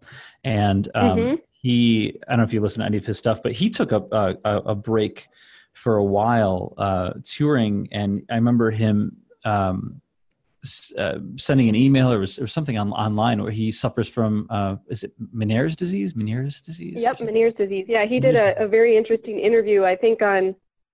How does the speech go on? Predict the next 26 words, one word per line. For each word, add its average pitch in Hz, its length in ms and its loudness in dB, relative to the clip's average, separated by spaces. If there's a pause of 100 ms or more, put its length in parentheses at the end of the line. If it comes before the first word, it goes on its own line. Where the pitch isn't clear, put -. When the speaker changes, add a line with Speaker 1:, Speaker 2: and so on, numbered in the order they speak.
(120)
Speaker 2:
I 285 60 -4
don't 370 100 0
know 339 100 2
if 320 100 -4
it 277 100 -2
was 233 120 0
N 233 180 -2
P - 160 -6
R 214 300 0
or, 180 360 -2 (580)
or 214 120 4
maybe 208 240 2
a 202 60 4
podcast 180 640 -2 (440)
where 214 120 4
he 208 140 -2
talked 202 300 -2
about 185 180 0
his 190 160 -4
experiences 175 760 -6
with - 140 -8
that. - 260 -8 (220)
Speaker 1:
And 139 80 4
it 156 60 2
was, 131 220 2
it, - 80 -16